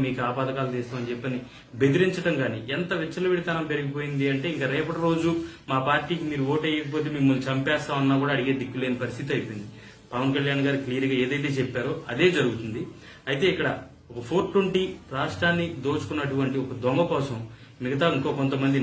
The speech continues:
నేతలు, దొంగ నా కొడుకులు, అంటే ఎందుకు ఇలా మాట్లాడుతున్నానంటే,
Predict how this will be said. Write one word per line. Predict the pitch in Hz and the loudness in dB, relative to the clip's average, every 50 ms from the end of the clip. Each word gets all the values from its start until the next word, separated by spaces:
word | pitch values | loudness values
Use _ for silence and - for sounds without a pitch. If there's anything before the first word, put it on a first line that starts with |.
| - | 2
నేతలు, | 131 139 135 135 123 117 110 - - - - - - - - - | 2 0 0 0 -2 -2 -4 -6 -12 -16 -16 -18 -18 -14 -8 -4
దొంగ | 120 123 135 139 151 | -2 0 2 2 2
నా | 156 139 - 135 | 2 2 0 0
కొడుకులు, | 127 135 131 143 127 117 113 113 - - - - - - - - - | 0 0 0 0 0 -2 -2 -6 -8 -12 -16 -20 -20 -18 -20 -18 -16
అంటే | - 139 170 156 | -4 -2 0 2
ఎందుకు | 165 185 196 214 | 2 2 2 4
ఇలా | 202 196 180 170 | 4 4 4 4
మాట్లాడుతున్నానంటే, | 160 160 170 170 170 156 143 151 147 143 139 139 165 | 2 0 0 0 0 0 -2 -4 -4 -4 -4 -2 -2